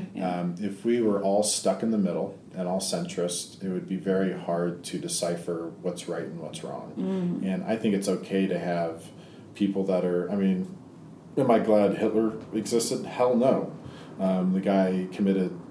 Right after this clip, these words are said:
Speaker 2: like, ridiculous atrocities, but as long as we can remember that as an example of what we should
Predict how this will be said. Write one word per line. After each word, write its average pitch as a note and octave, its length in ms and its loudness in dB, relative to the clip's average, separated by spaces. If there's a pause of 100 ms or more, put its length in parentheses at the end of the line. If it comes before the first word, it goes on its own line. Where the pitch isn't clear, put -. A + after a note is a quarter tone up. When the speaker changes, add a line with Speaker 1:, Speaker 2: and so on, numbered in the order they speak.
Speaker 2:
like, F2+ 160 -4 (220)
ridiculous G#2 720 2
atrocities, F#2 720 -2
but F2+ 360 -2 (380)
as - 220 -4
long A2+ 220 6
as G2 120 2
we G2 180 2
can G2 140 2
remember F2+ 500 2
that F#2+ 220 4
as F2+ 160 0
an F2+ 80 0
example F2+ 600 -2
of F2 140 -2
what F2+ 160 0
we F2+ 80 -4
should - 200 -6